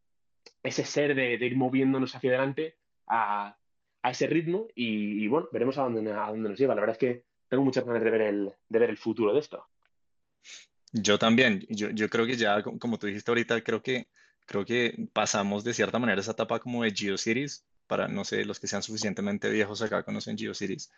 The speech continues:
Speaker 2: pero todo el mundo quería lanzar
Speaker 1: Sí.
Speaker 2: su website. <laughs> Todo el mundo quería aportar ese granito de, de arena y a la vez experimentar y jugar con esa nueva tecnología.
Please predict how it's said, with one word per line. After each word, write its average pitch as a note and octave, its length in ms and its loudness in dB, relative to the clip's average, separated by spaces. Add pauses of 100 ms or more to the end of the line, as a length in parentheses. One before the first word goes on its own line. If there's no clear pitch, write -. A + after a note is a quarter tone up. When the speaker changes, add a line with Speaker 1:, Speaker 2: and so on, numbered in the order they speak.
(360)
Speaker 2:
pero F#2 220 2
todo G2+ 140 2
el G2 60 4
mundo G2+ 160 2
quería G2+ 200 4
lanzar B2+ 240 4
Speaker 1:
Sí. - 60 -8
Speaker 2:
su A2 80 -6
website. G2 440 0 (440)
<laughs> - 440 -12
Todo A2 120 4
el F#2+ 60 2
mundo A2+ 240 2
quería G2+ 400 4 (600)
aportar - 300 0
ese A#2 160 2
granito A#2+ 540 0
de, A#2+ 320 0
de A2+ 160 -2
arena A2+ 580 0
y A#2+ 160 -2
a A2 80 0
la G#2 80 0
vez F#2+ 160 -2
experimentar A2+ 560 -4
y F#2+ 40 -8
jugar A2 200 -6
con A2 140 -8
esa A#2 160 -8
nueva A#2 180 -4
tecnología. B2 640 -6